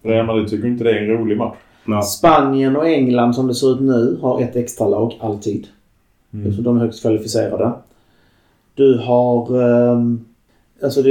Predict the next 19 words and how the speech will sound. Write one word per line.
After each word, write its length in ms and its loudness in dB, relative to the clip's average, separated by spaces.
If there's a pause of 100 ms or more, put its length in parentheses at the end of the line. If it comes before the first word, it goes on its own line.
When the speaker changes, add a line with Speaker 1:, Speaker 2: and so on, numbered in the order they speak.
Speaker 3:
det 120 0
är 40 2
massa 240 0
extra 280 -2
matcher 300 0
och 100 -4
sånt. 220 -2
Jag 120 0
tror 220 2
det 60 2
finns 200 0
andra 340 0
pengaincitament 1300 -2
med. 420 -6
Alltså 520 0
T 120 4
V-pengar 160 2
Speaker 1:
Ja, 0 -
det 60 4